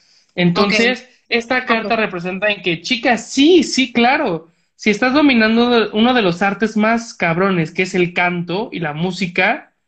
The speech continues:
Speaker 1: ¿tú crees que la animación no vas a poderlo? Claro, hazlo, hazlo, hazlo. Tienes todo el talento y la actitud para hacerlo.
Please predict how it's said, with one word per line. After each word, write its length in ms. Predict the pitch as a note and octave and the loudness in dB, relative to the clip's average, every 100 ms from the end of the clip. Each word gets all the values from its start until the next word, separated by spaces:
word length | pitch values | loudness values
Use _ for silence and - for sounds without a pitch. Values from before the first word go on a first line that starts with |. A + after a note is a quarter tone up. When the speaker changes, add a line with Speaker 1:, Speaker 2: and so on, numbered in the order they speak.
| _ _ _ _ _ - | _ _ _ _ _ -4
Speaker 1:
¿tú 160 | B3+ | -2
crees 180 | G3+ - | 0 -2
que 140 | - | 0
la 60 | D4 | 2
animación 560 | A3 F#3 E3+ F3 G#3+ G#3 | 2 2 0 0 -2 0
no 100 | G#3 | 0
vas 160 | G#3+ | 0
a 120 | A3 F3+ | -4 -2
poderlo? 560 | D#3 D#3 E3 G#3+ A3+ | 0 2 2 0 0
Claro, 440 | G#3 F#3+ E3+ D3 - | 0 0 0 -6 -6
hazlo, 520 | F#3 A#3 A#3 D#3 - _ - | -2 -2 -6 -12 -14 _ -6
hazlo, 440 | F#3+ A#3 A#3 B3 | -2 -2 -2 0
hazlo. 320 | A3+ G#3 F3 F3 | 0 0 -6 -8
Tienes 400 | G3+ A#3+ A#3+ _ _ _ _ | -4 -4 -6 _ _ _ _
todo 320 | A3+ A3 A#3 A#3+ | -2 0 2 4
el 180 | G3 F3 | 2 0
talento 340 | E3+ F3 F#3 | 0 0 0
y 40 | |
la 80 | G#3 | -2
actitud 340 | F3 E3 E3+ - | -4 -6 -8 -4
para 200 | G3 D#3+ | -2 -2
hacerlo. 760 | - G3 G3 F#3+ E3+ D3 | -4 -2 0 -2 -4 -6